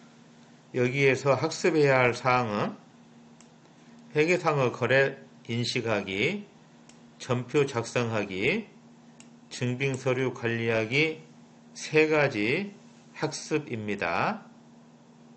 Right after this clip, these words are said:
회계상 거래 인식하기는 회계상 거래의 파악, 거래의 이중성과 장부 기록의 파악, 학습 이,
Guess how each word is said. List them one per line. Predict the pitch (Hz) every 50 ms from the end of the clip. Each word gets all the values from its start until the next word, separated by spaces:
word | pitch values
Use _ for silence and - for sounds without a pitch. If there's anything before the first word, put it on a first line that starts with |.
| - - - - - - - - - - - - - -
회계상 | 147 156 160 165 175 160 - 156 147 135
거래 | 120 123 123 120 131 127
인식하기는 | 123 120 120 113 107 - 123 120 117 110 113 117 127 156 143 104 78 - - - - - - - - - - - - -
회계상 | 156 160 165 165 151 156 156 143 127
거래의 | - - 117 117 123 120 120 113 113
파악, | - - 120 113 110 113 127 156 - - - - - - - - - - - -
거래의 | - - 123 123 127 131 127 127 131 135 139 131
이중성과 | 120 113 107 - 127 123 117 - - 117 113 110 110 127 131 131
장부 | 131 - - 117 117 117 117 127 113
기록의 | - - 110 117 110 101 104 104 -
파악, | - 120 117 107 101 104 135 185 - - - - - - - - - - - - - - - - - - - - - - - - - - - -
학습 | - - 156 151 - - - 143 104 113
이, | 117 107 107 127 170 208 220 -